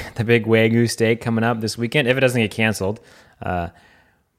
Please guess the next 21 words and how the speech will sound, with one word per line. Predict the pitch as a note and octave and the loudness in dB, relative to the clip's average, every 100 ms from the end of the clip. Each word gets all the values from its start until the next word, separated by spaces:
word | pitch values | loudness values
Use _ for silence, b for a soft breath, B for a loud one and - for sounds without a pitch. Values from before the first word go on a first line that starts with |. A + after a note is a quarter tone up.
| _ - | _ -4
but | D3+ | 2
yeah, | A#3 E3+ | 2 4
I | F3+ | 2
think | C4+ C4 | 0 0
that's | - | 0
a | B3 | 0
critique | G#3+ - E3 F3+ | 0 2 0 2
that | G#3 E3+ | 2 2
Wout | D3+ E3+ D#3 | 4 4 4
has, | E3 F3+ D#3+ | 4 4 2
and | D3 | 0
I, | - | 0
I'm | B2+ A#2+ | 0 2
sorry, | A#2+ G#2+ G2+ | 4 4 4
that | A2 F#2+ | 2 2
Vanderpool | A2+ B2 C3 D3 | 2 2 2 2
has, | B2+ B2+ C#3+ C#3+ | 2 4 2 2
and | B2 | 2
I | A2+ | 0
think | C3+ B2+ | 0 0
that | C3 A#2+ A2 - | 4 4 4 -4